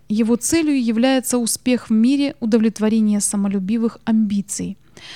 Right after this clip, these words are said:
Чтобы получить такое образование, многие учащиеся тратят время и деньги, накапливая в своих умах ненужное знание. Мир считает их образованными,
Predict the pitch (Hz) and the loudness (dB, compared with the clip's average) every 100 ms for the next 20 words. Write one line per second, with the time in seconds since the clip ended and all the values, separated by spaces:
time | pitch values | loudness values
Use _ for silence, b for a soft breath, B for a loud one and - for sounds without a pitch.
0 | B - 294 311 320 311 - 320 302 285 | B -2 2 2 4 2 2 0 -2 0
1 | 294 277 269 247 262 320 311 254 254 269 | 2 2 2 0 0 2 2 2 2 2
2 | 233 269 247 - 311 302 277 240 247 214 | 0 -2 -4 -2 0 0 -2 -2 -2 0
3 | 285 277 254 214 240 254 254 277 277 247 | -2 0 -4 0 2 2 2 0 -4 0
4 | 247 277 233 190 190 - 208 214 226 220 | 2 2 2 0 -8 -4 -2 0 -2 -2
5 | 214 208 202 - 220 214 - 214 233 262 | -2 -2 -4 -2 -2 -2 -2 0 0 0
6 | - - 262 262 220 226 220 214 226 226 | -6 0 2 2 2 2 2 2 0 0
7 | 196 185 196 B B B B B 240 311 | -2 -6 -12 B B B B B 6 6
8 | 302 302 - 277 277 269 - 226 208 226 | 4 0 0 0 2 -2 -4 -2 0 0
9 | 202 226 202 190 190 185 | 0 -2 -2 -4 -6 -8